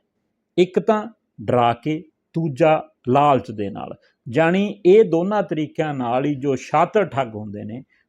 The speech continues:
ਉਹ ਬੰਦੇ ਨੂੰ ਠੱਗ ਲੈਂਦੇ ਨੇ। ਇੱਕ ਔਰਤ ਆਪਣੇ ਪਤੀ ਨਾਲ ਲੜ ਕੇ ਪੇਕੇ ਚਲੀ ਜਾਂਦੀ ਹੈ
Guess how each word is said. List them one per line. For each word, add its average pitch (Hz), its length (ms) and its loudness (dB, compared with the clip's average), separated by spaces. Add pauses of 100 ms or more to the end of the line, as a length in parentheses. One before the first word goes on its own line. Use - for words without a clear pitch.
(180)
ਉਹ 175 340 2 (280)
ਬੰਦੇ 127 380 -2
ਨੂੰ 143 280 -6
ਠੱਗ 131 260 -2
ਲੈਂਦੇ 92 400 -8
ਨੇ। - 180 -16 (360)
ਇੱਕ 202 260 2
ਔਰਤ 220 360 6
ਆਪਣੇ 220 340 2
ਪਤੀ 190 380 -2
ਨਾਲ 202 200 -4
ਲੜ 151 160 0
ਕੇ 185 200 -4
ਪੇਕੇ 180 420 0
ਚਲੀ 104 260 -8
ਜਾਂਦੀ 87 380 -14
ਹੈ - 80 -20